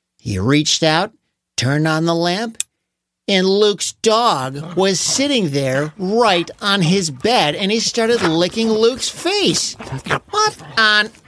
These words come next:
earth is going on? Okay, now this is getting crazy. Luke had to go tell his sister. So he ran into his sister's room and said, "Nora,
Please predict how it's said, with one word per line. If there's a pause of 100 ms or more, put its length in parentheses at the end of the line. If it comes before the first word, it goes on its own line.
earth
is
going
on? (560)
Okay, (120)
now
this
is
getting
crazy.
Luke
had
to
go
tell
his
sister. (160)
So
he
ran
into
his
sister's
room
and
said,
"Nora,